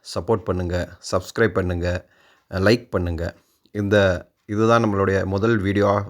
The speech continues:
இருக்கிறது. இந்த வீடியோ வந்துல நம்ம என்ன பார்க்க போறோம்னா, இது ஒரு அன்பாக்சிங் வீடியோ. இதுல வந்து நம்ம அன்பாக்சிங் பண்ண போறது ரெண்டு ஆடு. "என்னடா இது அன்பாக்சிங்னு கேட்குறீங்களா?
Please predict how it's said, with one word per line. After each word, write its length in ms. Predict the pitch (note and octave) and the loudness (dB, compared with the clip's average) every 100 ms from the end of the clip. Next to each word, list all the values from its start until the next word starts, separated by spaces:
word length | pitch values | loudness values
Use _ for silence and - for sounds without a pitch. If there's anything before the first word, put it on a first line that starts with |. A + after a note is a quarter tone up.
| - | -12
இருக்கிறது. 680 | - F#2+ - F#2 F#2 A2+ - _ _ _ _ | -10 -10 -6 -6 -6 -8 -10 _ _ _ _
இந்த 280 | A2 C3 | 2 4
வீடியோ 600 | A#2+ B2+ B2+ A#2+ A2 - _ _ _ - | 6 4 4 4 2 -2 _ _ _ -8
வந்துல 280 | G#2+ A#2 A2+ | -4 0 2
நம்ம 160 | G#2+ | 2
என்ன 220 | G#2 A#2+ | 2 0
பார்க்க 340 | A#2 G#2+ F#2+ G2 | 2 0 0 -2
போறோம்னா, 380 | G2 G#2 - - _ - | -2 -2 -4 -8 _ -6
இது 120 | A2+ | 0
ஒரு 140 | A2 - | 4 4
அன்பாக்சிங் 420 | C3 C#3+ - C3 | 6 4 4 -4
வீடியோ. 340 | G#2 G#2 F#2+ - _ _ _ | -2 -2 -2 -6 _ _ _
இதுல 240 | - G#2+ A2 | -6 -2 2
வந்து 420 | A2 A2 C#3+ - _ _ _ | 2 2 0 -2 _ _ _
நம்ம 240 | A2 A2 A#2 | -2 2 4
அன்பாக்சிங் 580 | C#3 C3+ C3+ A#2+ F#2+ - _ _ _ - | 6 4 4 -4 -4 -10 _ _ _ -14
பண்ண 220 | G#2 A2 G#2+ | -6 -4 0
போறது 420 | A2 G#2 A#2+ - - | 2 4 2 0 -6
ரெண்டு 440 | - A2+ C3+ C3+ B2+ | -2 0 2 4 4
ஆடு. 280 | G#2 G#2+ - - _ _ _ _ _ | 4 2 -2 -14 _ _ _ _ _
"என்னடா 380 | - G#2 A#2+ A#2+ | -8 0 4 4
இது 180 | A2+ G#2 | 4 2
அன்பாக்சிங்னு 580 | G#2+ A#2 A#2 A#2+ A2 F#2 | 2 2 0 -2 -2 -2
கேட்குறீங்களா? 540 | F#2+ F#2 F#2 F#2+ F#2 | -6 -6 -6 -4 -4